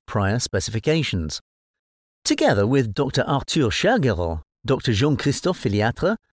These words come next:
and Doctor Claudio Bello Lorenzo, Pereira has developed a specification language for O camel called Gospel, or Generic O camel Specification Language.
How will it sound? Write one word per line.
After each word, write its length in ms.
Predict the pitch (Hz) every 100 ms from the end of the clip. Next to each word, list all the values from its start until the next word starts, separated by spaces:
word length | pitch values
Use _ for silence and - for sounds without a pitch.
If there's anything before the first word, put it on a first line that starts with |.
| -
and 160 | 156
Doctor 260 | 160 151 120
Claudio 460 | - 208 165 120
Bello 280 | 101 117 104
Lorenzo, 640 | 95 104 233 262 - 87 - _ _ _ _
Pereira 520 | 151 220 311 143 95
has 140 | 107 143
developed 480 | 185 143 120 - -
a 60 |
specification 880 | 147 - 151 - 175 208 135 110 156
language 380 | 123 95 107 135
for 240 | - 95 101
O 140 | 123
camel 420 | - 226 120 80 - _ _
called 340 | 120 104 131 - _ -
Gospel, 540 | 311 208 - 92 71 - _
or 280 | 147 123 156 - _ -
Generic 500 | 101 113 175 208 - _
O 140 | 196 208
camel 420 | - 131 131 139 _ -
Specification 960 | - - 190 - 185 - 101 87 120
Language. 520 | 135 127 92 82 -